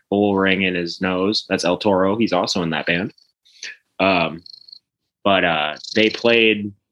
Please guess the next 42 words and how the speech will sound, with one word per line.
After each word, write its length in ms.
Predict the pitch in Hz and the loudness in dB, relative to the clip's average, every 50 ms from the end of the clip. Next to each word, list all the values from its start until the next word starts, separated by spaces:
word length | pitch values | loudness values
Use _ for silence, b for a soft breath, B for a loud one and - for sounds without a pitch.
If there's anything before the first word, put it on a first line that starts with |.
| _ _ _ _ _ _ _ | _ _ _ _ _ _ _
one 160 | 107 110 113 | -2 0 2
of 60 | 110 | 2
their 120 | 107 104 98 | 2 2 2
songs 380 | - 123 131 143 143 131 110 | 2 2 2 2 2 0 0
as 100 | 95 87 | -2 -2
intro 280 | 85 - 127 123 131 113 | -2 -2 -2 0 0 0
music 340 | 104 101 95 90 98 - - | 0 0 -2 -2 -4 -4 -4
for 280 | - 98 95 95 92 90 | -2 -2 0 0 -2 -2
when 140 | 98 101 98 | -2 -2 0
the 60 | 95 | 0
Red 160 | 104 127 151 | 0 0 0
Wings 180 | 139 110 104 - | 0 -2 -2 -2
came 200 | - 101 98 101 | -2 -2 0 0
in 80 | 101 | 0
at 120 | 101 101 101 | 0 -2 -2
a 60 | 101 | -2
hockey 280 | - 135 151 - 139 - | -2 -2 -4 -4 -4 -6
game. 160 | 80 73 71 - _ _ _ _ _ _ _ _ _ _ _ _ - | -6 -6 -8 -10 _ _ _ _ _ _ _ _ _ _ _ _ -6
So 80 | - 95 | -4 -4
that's 120 | 110 110 - | -4 -2 0
pretty 180 | 131 104 87 | -2 -2 -2
fucking 240 | - 87 - - - | -2 -6 -8 -8 -8
sick. 360 | - - 87 85 90 - _ _ _ _ _ _ _ _ _ _ _ _ _ _ _ _ _ - - - - - - 101 | -6 -4 -4 -4 -4 -6 _ _ _ _ _ _ _ _ _ _ _ _ _ _ _ _ _ -20 -20 -20 -20 -8 -4 -2
I 80 | 117 117 | 0 2
don't 80 | 117 | 2
know 160 | 113 110 104 | 2 2 0
if 80 | 101 - | 0 0
people 320 | - 117 - 104 98 95 | -2 -2 -2 -2 -2 -2
were 140 | 92 98 101 | -2 0 0
like, 180 | 95 92 87 - - | 0 0 0 0 0
"I'm 80 | 139 160 | 0 0
gonna 100 | 151 113 | 0 0
go 100 | 98 95 | 0 0
check 200 | - 117 104 98 | 0 0 0 -2
out 100 | 95 92 | -4 -4
this 100 | 92 - | -6 -4
band 340 | - 107 117 139 160 147 104 | 0 0 2 2 2 2 2
after 280 | 85 85 - - 98 | 0 0 -2 -4 -6
this," 300 | 92 90 85 92 - - - | -4 -4 -4 -4 -4 -4 -6
but 220 | - 82 80 - - _ _ _ - - - - | -6 -6 -6 -6 -10 _ _ _ -20 -20 -20 -14
still 280 | - - 104 117 - | -10 -8 -6 -6 -6
cool. 300 | - 107 - - - 78 | -4 -4 -4 -4 -6 -10